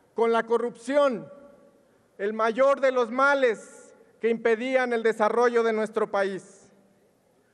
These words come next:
Hoy estamos cumpliendo con la coalición Juntos Haremos Historia.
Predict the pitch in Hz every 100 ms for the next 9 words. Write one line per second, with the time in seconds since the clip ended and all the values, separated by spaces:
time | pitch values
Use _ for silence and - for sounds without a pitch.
0 | _ _ - 214 262 254 - 262 269 -
1 | 240 220 240 277 277 240 185 127 - -
2 | - _ _ _ 196 220 214 220 220 220
3 | 233 254 247 214 - - - - _ _
4 | 254 254 247 226 226 220 226 202 208 -
5 | 208 196 185 143